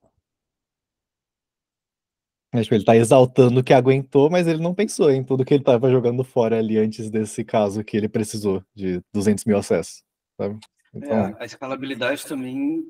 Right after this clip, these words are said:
Speaker 2: é pra baixo, né? Tem que
Speaker 1: Pois
Speaker 2: ser
Speaker 1: é.
Speaker 2: pra baixo, né?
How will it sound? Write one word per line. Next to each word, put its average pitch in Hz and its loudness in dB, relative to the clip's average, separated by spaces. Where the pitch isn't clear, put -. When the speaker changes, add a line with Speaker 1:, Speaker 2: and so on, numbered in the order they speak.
Speaker 2:
é 156 -20
pra 180 -10
baixo, 175 -8
né? 104 -6
Tem - -20
que - -4
Speaker 1:
Pois 110 6
Speaker 2:
ser 196 2
Speaker 1:
é. - 0
Speaker 2:
pra - 0
baixo, - -10
né? 92 -16